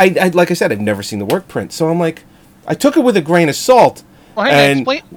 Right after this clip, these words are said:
Speaker 1: what I
Speaker 2: explain
Speaker 1: should have
Speaker 2: why.
Speaker 1: done was drinking tequila with that, because that's a lot of fucking salt. <laughs>
Speaker 2: Hey,
Speaker 1: Be-
Speaker 2: expla-, explain why it's the Lethal Weapon opening.
Speaker 1: Well, very subtly, it's, you know, uh,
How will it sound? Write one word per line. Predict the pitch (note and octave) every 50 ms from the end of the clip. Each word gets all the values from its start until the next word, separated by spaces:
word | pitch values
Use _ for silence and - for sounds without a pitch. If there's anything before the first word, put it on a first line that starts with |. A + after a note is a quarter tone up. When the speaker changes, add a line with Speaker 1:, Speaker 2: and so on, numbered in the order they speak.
| - - -
Speaker 1:
what | D#3 F#3+ F#3+
I |
Speaker 2:
explain | F3
Speaker 1:
should | F3 - - B3+ D4
have | C#4 A3+
Speaker 2:
why. | E3+ F#3+ E3+ E3 D#3+
Speaker 1:
done | D#3+
was | D3 D3 C#3 A#2
drinking | C#3+ D3+ C#3 A#2+ B2+ A#2+
tequila | G#2+ A#2 - - - B3+ D4+ C4 F#3+ C3+
with | A#2+ A2+ G#2+ -
that, | B2 G#2+ G#2 G#2+ A2 - - - - _
because | - - - E3+ D3+ D3
that's | G#3 G#3+ G3
a | D3+
lot | C#3 C#3+ C#3 C3
of | B2
fucking | - C3+ A2 - G#2+ -
salt. | - - - D4 G#3+ D3 - - - - _ - - - - _ _ _
<laughs> | E3+ - - - - - - B3+ A3+ - - - - -
Speaker 2:
Hey, | - A3+ A3+
Speaker 1:
Be- | F3+ - F3+
Speaker 2:
expla-, | F3 - - B3+ D4+ -
explain | - - B3+ C#4+ D4+ D4+ C4+
why | B3 A#3+ A3+ G#3+ - -
it's | G3+ - -
the | G3
Lethal | F#3+ G3 F3 - E3
Weapon | F3 E3+ - E3 D3
opening. | C#3+ C3+ - C3+ - - - - - _ - - _
Speaker 1:
Well, | - C#3+ C#3+ C#3 C3 - - _ _ _ _ _ _ _ _
very | C#3 A2+ D3 E3 E3 E3 D#3+
subtly, | - - - F#3+ F3 E3 D#3 C#3 C3+ C#3 C3+ -
it's, | - C3 B2 - - -
you | A#2
know, | F#2+ F#2 F#2 F#2 - _ _ _ _ _ _ _ _ -
uh, | G#2+ G#2+ G2+ G2+ G2 G2 F#2+ F#2+